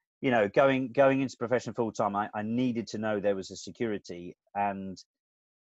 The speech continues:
uh, graduating then to become the academy director at Southampton in, in two thousand and one, it was still, even though Southampton had a, a long-held successful reputation for developing players way, way before I got there, if you go back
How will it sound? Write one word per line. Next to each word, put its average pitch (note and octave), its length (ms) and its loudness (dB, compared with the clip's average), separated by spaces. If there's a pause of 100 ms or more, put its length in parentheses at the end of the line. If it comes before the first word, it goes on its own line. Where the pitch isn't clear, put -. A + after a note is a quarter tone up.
(200)
uh, G2 520 2 (1700)
graduating B2 680 2
then A2+ 180 -2
to - 120 -14
become A#2+ 360 -2
the A2 120 -4
academy G#2+ 320 -2
director A2 420 -2
at F#2+ 100 -10
Southampton G#2+ 640 -4
in, F#2 300 -12
in F#2+ 360 -10
two G#2+ 160 -6
thousand F#2+ 340 -2
and F#2+ 160 -10
one, G2 380 -4 (400)
it A#2 140 -6
was A#2 160 -10
still, A2+ 720 0 (100)
even A#2 340 -4
though G#2+ 140 -4
Southampton G#2 520 -8
had G2 220 -6
a, F#2+ 260 0
a F#2+ 60 -4
long-held G2+ 680 0
successful - 460 -8
reputation G2+ 640 -4
for G2 120 -12
developing F#2+ 440 -6
players F#2 260 -4
way, G#2+ 240 2
way A2+ 200 2
before G2 300 -4
I A2+ 120 4
got G2 240 -10
there, F2+ 140 -8
if F2+ 120 -16
you F#2+ 80 -18
go G2 160 -4
back F#2+ 220 -6